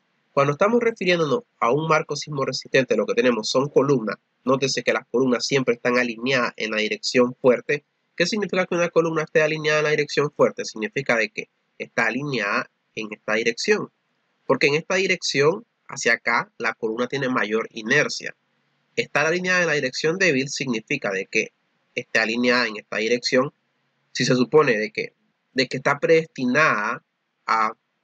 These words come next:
soportar, digamos, la estructura lateralmente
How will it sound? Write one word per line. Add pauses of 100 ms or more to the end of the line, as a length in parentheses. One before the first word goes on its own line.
(180)
soportar,
digamos,
la
estructura
lateralmente